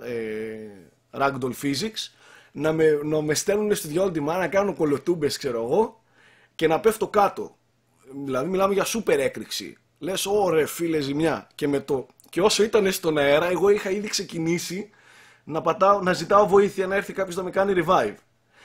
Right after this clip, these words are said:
Και ήτανε τώρα στον αέρα ο Master Chief, "Help me, help me,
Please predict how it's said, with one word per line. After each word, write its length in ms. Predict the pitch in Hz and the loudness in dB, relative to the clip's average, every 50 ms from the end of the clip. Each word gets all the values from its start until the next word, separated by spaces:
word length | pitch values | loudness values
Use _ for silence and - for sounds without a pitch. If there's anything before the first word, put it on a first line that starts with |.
| _ _ _ | _ _ _
Και 120 | - 156 | -4 -4
ήτανε 260 | 165 175 208 202 185 160 | 0 0 0 0 0 0
τώρα 200 | 202 208 202 180 | 0 0 0 0
στον 240 | - - 170 151 | -2 -4 -4 -2
αέρα 280 | 147 143 156 180 170 160 | 2 2 2 4 4 2
ο 100 | 139 135 131 | 0 2 2
Master 260 | 131 135 135 - 139 120 - | 0 0 0 -2 -6 -6 -4
Chief, 120 | - 202 202 - _ _ _ _ _ _ _ - | -6 -6 -6 -6 _ _ _ _ _ _ _ -4
"Help 220 | 165 160 151 127 104 | -4 -4 -4 -4 -10
me, 60 | 90 - _ _ _ _ _ _ _ _ _ _ - - | -14 -14 _ _ _ _ _ _ _ _ _ _ -6 -2
help 120 | - 185 156 120 | -2 -2 -2 -4
me, 60 | 90 | -12